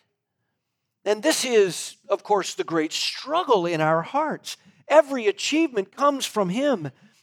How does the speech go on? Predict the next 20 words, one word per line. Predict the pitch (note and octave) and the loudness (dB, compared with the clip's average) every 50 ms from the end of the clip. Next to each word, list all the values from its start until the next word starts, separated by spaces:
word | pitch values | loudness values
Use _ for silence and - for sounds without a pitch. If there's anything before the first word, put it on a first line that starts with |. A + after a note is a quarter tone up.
| _ | _
and | - A3 A3 G#3+ G#3+ | -4 -4 -2 -2 0
we're | B3 B3 A#3+ A#3 | 0 4 4 6
always | B3 C4+ D4 D4 C#4 B3 A3 - - | 6 6 4 4 2 -2 -4 -4 -2
entering | C4 C4+ - A#3 A#3+ A#3+ A#3 A#3 | -2 -2 0 0 -2 -2 0 0
into | A3+ A3 G3 G3 | 2 2 2 2
His | E3+ F3 A3+ C#4 C#4 B3+ F#3+ G3 | 2 2 0 0 0 0 0 0
labor. | G#3 A3 A#3+ C4+ D4 D#4 D4+ - A#3 E3+ C3 - - - - - _ _ _ _ _ _ _ _ _ _ _ _ _ _ _ _ _ _ _ _ _ _ _ _ _ _ _ _ _ _ _ _ _ _ _ - | 2 4 4 4 4 4 2 0 -2 -4 -4 -6 -10 -16 -20 -20 _ _ _ _ _ _ _ _ _ _ _ _ _ _ _ _ _ _ _ _ _ _ _ _ _ _ _ _ _ _ _ _ _ _ _ -8
Notice | F3+ G3 A#3 C#4+ F4 F4+ - - | -2 0 2 2 2 2 0 2
how | C4 C4+ B3+ - | 4 4 4 4
Paul | - - - B3+ B3+ C4 | 2 0 2 4 4 4
said | - - - B3+ C4 A#3+ | 4 2 2 2 4 4
it | G3+ E3 - | 2 0 -2
to | F#3 F3+ | -4 -2
the | E3 D#3+ C#3+ C3+ | -2 -2 -2 -2
selfish | - - - - A3+ A#3+ C4+ D4+ - D#4+ C#4 - - | -4 -6 -2 0 2 2 2 0 -2 -6 -8 -8 -6
ambition | A3 G#3+ G#3 F#3+ F3 E3 C#3 B2 F#3+ A#3 A3 - - F3+ D3 C3 C3 C3+ C#3+ - _ _ _ _ _ _ _ _ | -2 -2 0 0 0 -4 -4 -4 -4 -4 -4 -4 -4 -6 -6 -6 -6 -8 -12 -14 _ _ _ _ _ _ _ _
of | - F3+ D#3+ D3+ | -4 -4 -4 -8
the | F3 | -10
Corinthian | - - - F3 F3 F3+ A#3 C4 - - A#3 G#3+ G3 F#3 | -8 -6 -6 -4 -2 -2 -2 -2 -4 -6 -4 -4 -4 -4
congregation. | - - - G#3 G3+ G3 F3+ E3+ - D#3+ E3+ F3 F3+ E3 - D3+ B2 A#2 | -4 -4 -4 -4 -2 -2 -4 -6 -4 -4 -4 -4 -4 -4 -6 -10 -12 -14